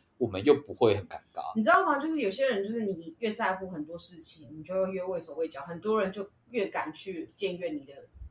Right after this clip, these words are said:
Speaker 2: 界限。
Speaker 1: 哦，对啊，我在，现在这家公司就是非常明显感到这件事。
Speaker 2: 就是你知道，就是你态度摆出来，人家基本上就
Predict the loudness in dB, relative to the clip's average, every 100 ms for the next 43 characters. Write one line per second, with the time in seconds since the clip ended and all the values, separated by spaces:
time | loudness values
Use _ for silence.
0 | -6 -6 -4 -4 6 10 12 12 12 10
1 | 6 6 6 6 8 8 8 4 2 2
2 | 4 6 6 4 -2 -4 -4 -6 -6 -8
3 | -8 -6 -6 2 4 6 4 4 0 0
4 | 0 0 -2 -2 -4 -4 -2 0 -2 -2
5 | -2 0 -2 -6 -10 -8 -8 -8